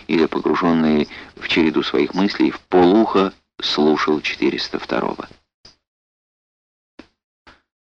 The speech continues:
Но четыреста второй был очень полезен. Он сидел уже больше двух лет, прекрасно разбирался в здешних порядках,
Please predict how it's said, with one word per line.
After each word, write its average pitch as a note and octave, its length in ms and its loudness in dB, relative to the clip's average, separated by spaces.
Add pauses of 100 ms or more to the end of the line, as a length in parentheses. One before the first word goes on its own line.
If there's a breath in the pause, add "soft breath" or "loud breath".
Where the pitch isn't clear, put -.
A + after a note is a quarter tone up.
Но A#2 160 6
четыреста - 480 2
второй F#2 320 0
был F#2 320 0
очень D2 340 0
полезен. A#1+ 460 -6 (1000 loud breath)
Он F#2+ 120 2
сидел A2+ 260 4
уже A2+ 200 2
больше F2 320 0
двух - 360 -2
лет, D2 360 0 (460 loud breath)
прекрасно F#2+ 540 0
разбирался D2+ 520 0
в C#2+ 40 -6
здешних D2 500 -4
порядках, D2+ 580 -4